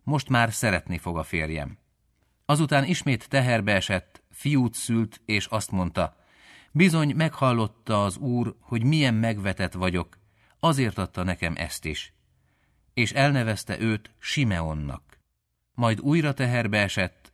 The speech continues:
fiút szült, és azt mondta, „Most már ragaszkodni fog hozzám a férjem,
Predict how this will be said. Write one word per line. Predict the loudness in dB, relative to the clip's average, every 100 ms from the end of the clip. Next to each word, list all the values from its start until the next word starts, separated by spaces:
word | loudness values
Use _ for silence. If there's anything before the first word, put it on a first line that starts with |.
| _
fiút | -4 2 2 2
szült, | -2 0 0 2
és | -2 -2
azt | -4 -4
mondta, | -2 -2 -2 -6 -6 _ _ _ _ _ _ _ 0
„Most | 0 0
már | 0 2 2
ragaszkodni | 0 0 0 -2 -2 0 0
fog | -2 -6
hozzám | -4 -2 0 0
a | 0
férjem, | 0 0 2 0